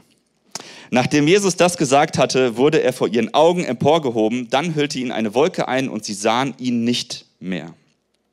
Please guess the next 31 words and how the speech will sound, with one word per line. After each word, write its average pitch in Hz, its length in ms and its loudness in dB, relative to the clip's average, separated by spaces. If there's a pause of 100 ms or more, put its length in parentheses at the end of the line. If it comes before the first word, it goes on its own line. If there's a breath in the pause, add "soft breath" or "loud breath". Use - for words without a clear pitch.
(680 loud breath)
Wir 110 80 -2
lesen 120 280 -2
weiter 123 280 2
im 127 80 -6
Kapitel 110 380 -6
eins 120 340 -6
ab - 160 -10
Vers 104 200 -10
eins, 90 420 -14
äh, 110 160 0
Kapitel 107 300 -10
zwei 98 240 -4
ab 82 80 -10
Vers 87 200 -14
eins. 85 340 -16 (580 loud breath)
„Schließlich 143 520 -6
kam 127 200 -2
das 123 220 -4
Pfingstfest.“ - 1200 -6 (1120)
Übrigens, 120 440 -4
deswegen 110 400 -6
sind 107 240 -6
wir - 80 -6
eine 98 120 -8
Pfingstgemeinde, 90 720 -12
eine 78 100 -14
freikirchliche 98 640 -10
Pfingstgemeinde 98 640 -8
aufgrund 95 320 -12
dieses 98 280 -10
Ereignisses. - 880 -4